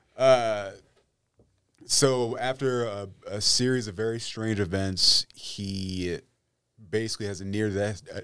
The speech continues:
near death experience that somehow puts him back in time to relive his golden days, which happened to be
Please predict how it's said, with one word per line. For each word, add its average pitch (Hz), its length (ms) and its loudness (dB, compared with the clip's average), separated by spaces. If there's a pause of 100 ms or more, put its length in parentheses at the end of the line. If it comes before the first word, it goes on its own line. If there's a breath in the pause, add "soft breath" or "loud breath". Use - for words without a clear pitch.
(100)
near 135 320 0
death 135 300 -6
experience 95 840 -4 (880)
that 98 240 0
somehow 113 580 0
puts - 380 -6
him 87 480 -4 (520)
back 104 280 0
in 95 160 -2
time 87 460 -4
to - 120 -6
relive 87 760 -8
his 82 680 -4 (200)
golden 85 380 -4
days, 67 380 -10 (260)
which 92 180 -8
happened 101 480 -2
to 95 60 -2
be 90 500 -4